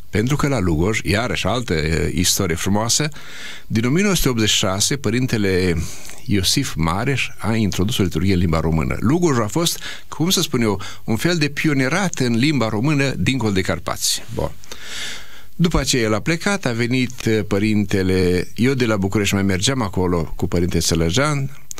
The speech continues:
și după aceea a venit părintele Iosif Budău, care a continuat foarte frumos în o mie nouă sute optzeci și nouă, martie, septembrie. După aceea a plecat și pentru că eu mai fusesem pe acolo cu părintele Sălăjean,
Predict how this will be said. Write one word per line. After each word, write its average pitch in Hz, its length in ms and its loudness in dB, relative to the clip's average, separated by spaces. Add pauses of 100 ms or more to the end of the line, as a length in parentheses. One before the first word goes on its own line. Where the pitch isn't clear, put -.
(220)
și 117 520 2 (180)
după 120 200 2
aceea 117 160 2
a 110 60 0
venit 107 120 0
părintele 101 300 2
Iosif 92 220 2
Budău, 110 540 0
care 101 260 -2
a 92 40 -2
continuat 95 500 -2
foarte 107 300 -4
frumos 104 420 0
în 92 120 2
o 92 60 2
mie 95 120 2
nouă 92 160 2
sute 95 120 0
optzeci 85 180 2
și - 120 2
nouă, 101 400 0
martie, 104 840 0
septembrie. 69 720 -2 (640)
După - 180 0
aceea 107 240 0
a - 20 -4
plecat 135 380 -2
și - 80 -2
pentru 107 200 -2
că - 80 0
eu 110 60 2
mai 107 120 0
fusesem 160 380 0
pe 110 80 0
acolo 107 260 0
cu 95 80 -4
părintele 98 400 2
Sălăjean, 135 640 0